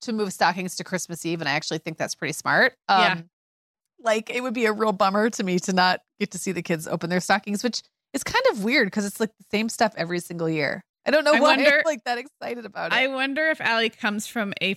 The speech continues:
Speaker 2: family of sleeper inners or just people who
Speaker 1: Yeah.
Speaker 2: like, prefer to sleep. 'Cause I just come from a long line of early risers. So there's just no, like, the,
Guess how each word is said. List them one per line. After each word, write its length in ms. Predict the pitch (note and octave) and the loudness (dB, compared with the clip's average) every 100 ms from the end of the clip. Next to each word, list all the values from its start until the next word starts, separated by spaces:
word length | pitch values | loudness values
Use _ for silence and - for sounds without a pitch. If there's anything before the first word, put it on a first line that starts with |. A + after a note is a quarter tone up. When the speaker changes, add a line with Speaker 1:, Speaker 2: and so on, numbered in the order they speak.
| - | -2
Speaker 2:
family 480 | F#3+ F#3 F#3 F3+ - | 0 0 0 0 2
of 260 | F3 F3 | 2 0
sleeper 500 | - - G#3+ G#3+ G#3 | -4 -6 0 0 2
inners 400 | - F#3 D#3+ D#3+ - | 2 2 0 0 0
or 160 | F#3+ | 0
just 240 | F#3+ F#3+ - | 0 -4 -2
people 340 | A#3 A3 A3 | -2 0 0
who 120 | G#3 | 4
Speaker 1:
Yeah. 340 | G3+ F3+ D#4+ G#3+ | 4 6 4 4
Speaker 2:
like, 200 | G3 G3+ | 0 0
prefer 340 | - G#3 G#3 | -4 -2 0
to 80 | G3 | 0
sleep. 220 | G#3 G#3 - | 0 -2 -2
'Cause 120 | G#3+ | -2
I 180 | G#3 B3 | 2 2
just 220 | C#4+ E4+ - | 0 -8 -8
come 160 | G#3+ F#3+ | -8 -8
from 180 | G3+ | -10
a 60 | F#3 | -8
long 240 | F3 E3 | -6 -6
line 220 | E3 D#3+ E3 | -4 -4 -4
of 100 | E3 | -6
early 240 | D#3+ E3 | -4 -2
risers. 460 | D#3 D3+ F#3 G3 - | 0 0 0 -2 0
So 140 | G#3+ | -2
there's 280 | G#3 B3 A#3+ | 2 0 0
just 300 | D#4 D4+ - | -2 -2 -2
no, 220 | G#3+ G3 | 2 2
like, 260 | F#3+ F3 - | 2 0 0
the, 180 | B3+ | -4